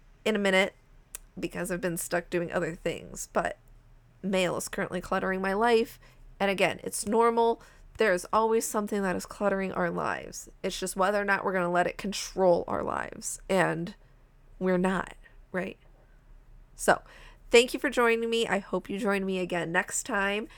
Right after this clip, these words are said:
Next month, we are going to have a very special guest, Melanie Summers, on.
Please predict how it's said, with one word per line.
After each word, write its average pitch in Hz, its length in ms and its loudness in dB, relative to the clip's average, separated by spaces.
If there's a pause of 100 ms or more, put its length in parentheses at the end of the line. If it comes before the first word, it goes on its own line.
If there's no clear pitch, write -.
(240)
Next 208 520 -2
month, 214 360 0
we 196 220 -2
are - 80 -2
going 180 200 -2
to 175 40 2
have 170 120 -2
a 170 60 -4
very 175 300 -2
special 190 380 -6
guest, 180 400 -2
Melanie 165 340 -4
Summers, 160 540 -4
on. 175 420 -2